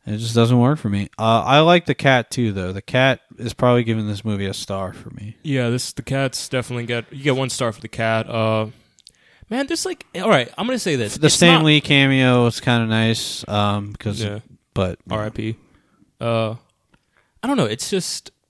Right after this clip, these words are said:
Speaker 2: it's not a horrible movie. It's not. I think it's still watchable. It's just, it's just you,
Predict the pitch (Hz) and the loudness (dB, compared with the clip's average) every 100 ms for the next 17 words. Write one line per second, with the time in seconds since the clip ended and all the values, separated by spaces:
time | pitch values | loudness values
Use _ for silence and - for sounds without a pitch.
0 | _ _ _ 131 - 269 175 - - - | _ _ _ -10 -6 -4 -4 -6 -14 -2
1 | 202 180 127 110 123 156 104 95 113 - | 4 4 4 -2 0 0 -2 -6 -8 -4
2 | 170 113 127 185 180 - - 170 117 120 | -2 -2 -2 -4 -6 -6 -2 0 0 0
3 | 135 131 107 107 113 - 160 - - _ | -2 -4 -8 -8 -6 -4 -4 -4 -10 _
4 | _ _ _ _ 127 151 156 - - 131 | _ _ _ _ -2 0 -2 -6 -12 -8